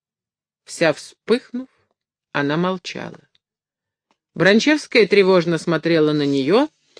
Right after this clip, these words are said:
и ждала ответа. "Я пришёл по делу и сам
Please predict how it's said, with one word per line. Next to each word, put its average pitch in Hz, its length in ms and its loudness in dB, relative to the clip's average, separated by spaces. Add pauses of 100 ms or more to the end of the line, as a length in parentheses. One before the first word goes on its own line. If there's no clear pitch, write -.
(120)
и 185 120 4
ждала 160 460 2
ответа. 127 680 -8 (840)
"Я 170 240 0
пришёл 185 460 -2
по 175 200 -2
делу 185 520 -4 (600)
и - 100 2
сам 202 420 -2